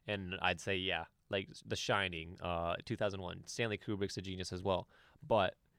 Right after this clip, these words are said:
like, something about Whiplash where it's almost like that's another movie where I'm looking at it and it's like, I don't think there's, like, for what it is,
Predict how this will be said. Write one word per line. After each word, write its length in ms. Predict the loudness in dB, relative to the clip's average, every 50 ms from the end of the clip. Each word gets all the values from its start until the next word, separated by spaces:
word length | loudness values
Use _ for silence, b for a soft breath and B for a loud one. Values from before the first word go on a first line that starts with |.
| b b b b b b
like, 140 | -2 -2 -2
something 300 | -2 -2 -2 0 0 0
about 200 | 2 4 4 2 2
Whiplash 460 | 2 0 0 0 -2 -2 -2 -2 -4 -2
where 100 | 0 0
it's 220 | 0 0 -2 -4 -2
almost 340 | -4 -2 -2 -2 -4 -4
like 360 | -2 0 0 0 -2 -4 -12 _ _ _ _ _ _ _ _ -2
that's 200 | -2 0 0 0
another 240 | 0 0 2 2
movie 260 | 0 0 0 0 0 2
where 240 | 4 4 4 4
I'm 160 | 2 0 -2 -2
looking 280 | -4 -4 -4 -4 -4
at 80 | -4 -4
it 20 |
and 80 | -4 -6
it's 100 | -6 -6
like, 200 | -8 -8 -6 -6
I 60 | -6
don't 180 | -6 -6 -6 -8
think 160 | -8 -10 -8
there's, 300 | -6 -4 -4 -4 -6 -4
like, 180 | -4 -4 -4 -4
for 200 | -8 -6 -6 -2
what 200 | -2 -2 -2 -2
it 120 | -2 -2
is, 380 | -2 -2 -2 -4 -6 -8 -10